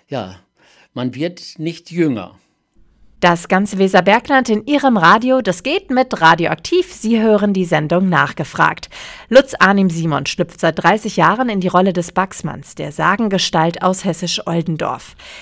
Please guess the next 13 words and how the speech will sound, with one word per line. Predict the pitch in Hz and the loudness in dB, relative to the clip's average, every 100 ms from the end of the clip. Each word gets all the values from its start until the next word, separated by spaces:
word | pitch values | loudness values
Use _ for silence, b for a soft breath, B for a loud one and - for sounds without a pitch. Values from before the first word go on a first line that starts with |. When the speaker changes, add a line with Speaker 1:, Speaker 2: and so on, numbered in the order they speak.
| B | B
Speaker 2:
So | - 190 | 0 4
langsam | 185 254 294 277 | 4 2 -2 0
aber | 220 190 | 2 0
sicher | 175 233 247 196 | 0 -2 0 2
sagen | 180 175 240 247 | 2 0 -2 -4
Sie, | 262 247 | -6 -4
dass | 214 208 | -6 -6
Sie | 233 220 - | -8 -10 -10
schon | - - 220 233 240 | -8 -4 -2 -2 -4
gerne | 208 170 170 175 165 | -2 0 0 0 -2
einen | 170 151 | -4 -4
Nachfolger | 147 151 - 160 147 151 | -6 -8 -10 -12 -10 -10
hätten. | 147 160 170 | -10 -12 -12